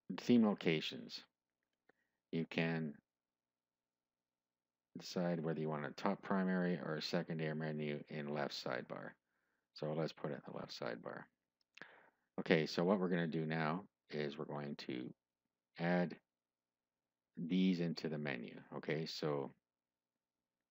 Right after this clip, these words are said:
that was priority services, A B C company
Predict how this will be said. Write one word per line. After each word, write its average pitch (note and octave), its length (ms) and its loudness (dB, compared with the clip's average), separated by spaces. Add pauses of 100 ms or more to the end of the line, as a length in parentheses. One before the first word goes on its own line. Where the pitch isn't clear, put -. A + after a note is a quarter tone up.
(800)
that C#2+ 180 -2
was C#2 460 -4
priority F2 380 2
services, E2+ 760 -2 (380)
A D#2+ 100 4
B F#2+ 120 6
C F#2 240 2
company D#2 640 -2